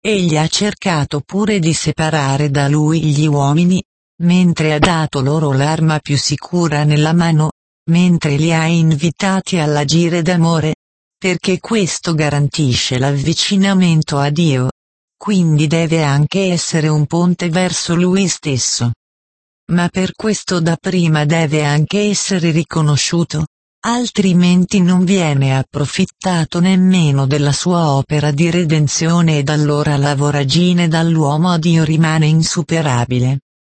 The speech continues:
Solo l'uomo attivo amorevolmente comprende il significato dell'opera di redenzione e sa anche della forza dell'amore,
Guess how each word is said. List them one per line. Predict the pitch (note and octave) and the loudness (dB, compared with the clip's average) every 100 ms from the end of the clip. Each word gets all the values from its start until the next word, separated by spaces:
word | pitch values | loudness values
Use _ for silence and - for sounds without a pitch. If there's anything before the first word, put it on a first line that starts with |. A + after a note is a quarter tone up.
| _ _ _ _ | _ _ _ _
Solo | - - A#3+ A#3+ B3 | -10 -4 -2 0 0
l'uomo | A3 F#3+ E3+ E3 D#3 | 0 0 0 2 0
attivo | D3+ - E3 D#3 D3 | -2 -4 -2 0 2
amorevolmente | D3+ D3+ C#3+ C#3+ C#3 C#3+ D3+ F3+ F3+ - D3 | 2 0 0 0 0 2 4 4 2 0 -4
comprende | E3+ D#3+ A3 G3+ F#3+ D#3+ C#3+ | -2 -2 -2 0 0 2 2
il | C3+ | 0
significato | C3 C#3+ C#3 C3+ - C#3+ - D#3 D3 D3 | -2 0 0 0 -2 -6 -2 -4 -2 -2
dell'opera | F3+ E3+ E3+ F#3 - D3+ | 0 2 0 0 -2 -2
di | D3 D3+ E3+ | 0 0 0
redenzione | F3+ D#3 D#3 C#3+ - F#3 G3 G3+ | 0 2 0 0 0 2 2 2
e | G3+ | 0
sa | - F3 | 0 0
anche | F#3 F#3+ E3+ F3 | 0 0 0 0
della | E3+ F3 F3 | 0 0 0
forza | E3+ - G3+ E3+ - F3+ | -2 -2 -2 -2 -4 -4
dell'amore, | E3 E3+ E3+ E3 E3 E3+ F3+ | 0 0 2 2 2 2 -2